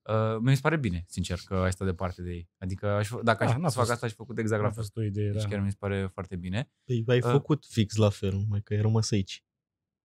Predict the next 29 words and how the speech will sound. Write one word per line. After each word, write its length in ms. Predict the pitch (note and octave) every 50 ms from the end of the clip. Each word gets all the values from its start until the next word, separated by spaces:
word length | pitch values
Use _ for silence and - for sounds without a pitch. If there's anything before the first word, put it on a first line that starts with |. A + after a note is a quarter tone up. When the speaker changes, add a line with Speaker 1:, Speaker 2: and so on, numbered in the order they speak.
| _ _ _ _ _ _ _ _ _ _ _ _ -
Speaker 3:
Zic, 380 | G2+ G2 F#2+ - - - - _
da, 140 | _ G#2 G2+ G#2 G2+ - _
nu. 120 | G#2 G2+
Speaker 1:
Păi 100 | G#2 A2+
nu, 140 | A2+ A2+ G#2
eu 60 | G2
nu 100 | G2+ A2
m-am 180 | A2+ A2+ A2+ A2+
înscris 220 | A2 - - A#2+
Speaker 3:
Tu 60 | C3
Speaker 1:
la, 60 | B2 -
Speaker 3:
de 60 | A2
ce, 140 | - - C3+
Speaker 1:
nu, 60 | A#2+
Speaker 3:
de 60 | C3
ce 60 | C3+ G#2+
Speaker 1:
eu, 60 | E3
Speaker 3:
nu 60 | D#3
te-ai 120 | - B2 A#2
înscris, 280 | G#2+ - - G#2+ -
frate? 300 | - - F#2+ F#2 - G#2 G#2
Speaker 1:
eu 120 | G#2+ A2+ A#2
dacă 220 | A#2+ A#2 - B2
m-aș 220 | A2+ A2+ A2 G#2
fi 60 | - G#2+
înscris 220 | G2 - A#2+ A2
la 160 | A#2 A2+ G#2 G2
The 100 | G2+ G2
Mic, 340 | F#2+ F#2+ F#2+ G#2 A#2+ -